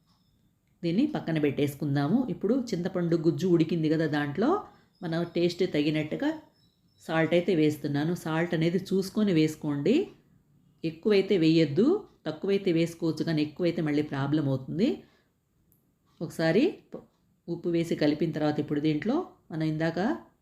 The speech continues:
పల్లీలు, పచ్చెనపప్పు, మినపప్పు, ఆవాలు, జీలకర్ర ఉంటాయి కదా, అవి కూడా వేసేసి ఒకసారి మిక్స్ చేసేసుకొని ఇప్పుడు దీంట్లో మనం ఇందాక పొడి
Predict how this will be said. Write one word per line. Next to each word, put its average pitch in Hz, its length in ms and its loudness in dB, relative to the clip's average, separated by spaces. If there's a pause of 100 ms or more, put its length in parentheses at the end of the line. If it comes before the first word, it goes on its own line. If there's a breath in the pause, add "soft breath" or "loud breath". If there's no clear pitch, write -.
(300)
పల్లీలు, 160 440 2 (240)
పచ్చెనపప్పు, 160 560 -6
మినపప్పు, 156 440 -4 (120)
ఆవాలు, 156 360 2
జీలకర్ర 151 380 0 (140)
ఉంటాయి 143 240 -4
కదా, 175 160 0 (460 loud breath)
అవి 156 220 0
కూడా 160 220 2
వేసేసి 151 380 0
ఒకసారి 147 380 -4
మిక్స్ 139 200 -10
చేసేసుకొని 143 560 -2
ఇప్పుడు 147 280 -4
దీంట్లో 151 300 2 (460 loud breath)
మనం 170 240 -2
ఇందాక 190 320 -2
పొడి 165 160 4